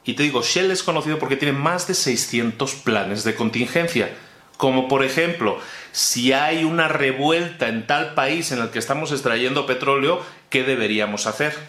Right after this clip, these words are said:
Si estalla la revolución en de-, en determinado país y entonces no podemos sacar nuestro petróleo atravesando ese país,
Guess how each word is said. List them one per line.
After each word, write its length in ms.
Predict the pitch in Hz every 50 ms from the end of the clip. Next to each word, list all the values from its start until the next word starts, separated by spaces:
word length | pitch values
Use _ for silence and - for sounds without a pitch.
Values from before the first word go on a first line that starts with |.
| - - - - - - _
Si 680 | - - - - 120 117 117 117 117 117 117 120 117 113
estalla 840 | 113 107 98 107 - - - - - - 151 147 156 160 160 175 170
la 180 | 170 160 147 135
revolución 960 | 127 127 123 120 120 123 120 120 120 117 - 127 143 160 165 160 160 151 131
en 220 | 120 120 117 113
de-, 380 | 113 110 110 107 110 120 - 127
en 100 | 117 113
determinado 600 | 113 107 - 117 110 107 113 123 139 151 156 -
país 420 | 151 139 139 147 147 143 - - - - - - - - -
y 60 | 120
entonces 260 | 113 123 143 139 131
no 280 | 135 139 143 156 151 170
podemos 440 | 165 156 147 156 156 165 160 156
sacar 460 | - - 131 123 - 139 143 147 147 147
nuestro 340 | 143 139 135 - 135 131
petróleo 520 | 127 127 120 120 139 143 135 135 113 104 104 - -
atravesando 600 | 110 107 113 113 107 107 - - 131 131 139 135
ese 120 | 120 123
país, 320 | 113 131 120 151 175 180